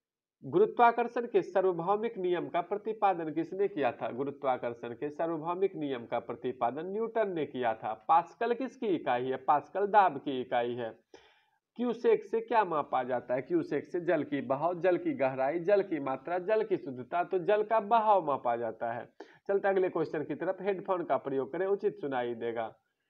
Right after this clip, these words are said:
निम्नलिखित में कौन सबसे अधिक प्रत्यास्थ है? निम्नलिखित में कौन सबसे अधिक प्रत्यास्थ है? स्टील सबसे अधिक प्रत्यास्थ है। वह कौन सा बल है जिसके कारण पिंड धरती के केंद्र की ओर खींचा चला जाता है? वह कौन सा बल है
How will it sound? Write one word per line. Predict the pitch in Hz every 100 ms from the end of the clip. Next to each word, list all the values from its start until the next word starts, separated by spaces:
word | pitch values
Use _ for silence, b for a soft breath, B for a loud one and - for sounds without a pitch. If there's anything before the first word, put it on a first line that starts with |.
| _
निम्नलिखित | 185 226 226 226 233 226
में | 185 165
कौन | - 214 202
सबसे | - 165 127 160
अधिक | 139 143 175 -
प्रत्यास्थ | 208 - 226 165 135 -
है? | 127 123 117
निम्नलिखित | 143 143 139 135 139
में | 127 123
कौन | 131 123
सबसे | 113 120 -
अधिक | 202 151 220 -
प्रत्यास्थ | 233 208 208 175 143 -
है? | 135 123 110 - _ _ _ _ _ _ _ _ _ _ _ - -
स्टील | 170 - 180
सबसे | 156 165 -
अधिक | 147 151 -
प्रत्यास्थ | 127 - 123 113 - -
है। | 110 - b b b
वह | 147 190
कौन | 190 202 220
सा | 233 220
बल | 160 135 123
है | 139
जिसके | 175 190 - 180
कारण | 147 131 165
पिंड | 175 196 190 180
धरती | 160 170 170 220
के | 190
केंद्र | 180 208 220 226
की | 226 214
ओर | 165
खींचा | 143 202 202 208
चला | - 135 120
जाता | 120 117
है? | 120
वह | 120
कौन | 120 135 131 107
सा | 123
बल | 117 123 120
है | 139 190 254 b